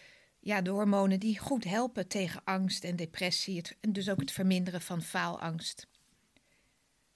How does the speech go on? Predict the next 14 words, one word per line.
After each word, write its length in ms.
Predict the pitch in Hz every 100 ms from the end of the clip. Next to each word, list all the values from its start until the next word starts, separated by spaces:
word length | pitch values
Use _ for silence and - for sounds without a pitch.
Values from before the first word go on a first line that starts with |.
| _
Nou, 140 | - 202
wat 140 | 233
er 60 | 254
nog 120 | 254
meer 200 | 269 285
gebeurt 360 | 277 220 202 196
als 160 | 170
je 80 | 190
lacht 340 | 175 180 -
is, 140 | 196 - - _ _ _
je 120 | -
gaat 240 | 220 208 -
anders 360 | 208 196 175
ademen. 600 | - 208 233 214 165 160